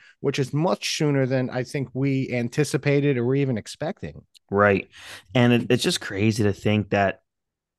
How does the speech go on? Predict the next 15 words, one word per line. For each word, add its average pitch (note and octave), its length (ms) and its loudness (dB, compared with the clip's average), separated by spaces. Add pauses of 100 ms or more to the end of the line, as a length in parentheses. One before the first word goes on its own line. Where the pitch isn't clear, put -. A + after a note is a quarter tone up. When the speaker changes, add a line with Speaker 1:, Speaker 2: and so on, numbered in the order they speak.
(160)
Speaker 2:
you C#3 120 2
know, C#3 100 6
we D#3 200 6
all F#3 180 6
thought C3+ 400 0
that A#2 240 0 (100)
July A2+ 440 2
eleventh, G#2 680 0
which G2+ 260 -6
is F#2+ 140 -4
the F#2+ 140 -2
All-Star F#2 420 0
break, F#2 420 -8 (400)
um, F2+ 580 0 (1080)
was C3 680 6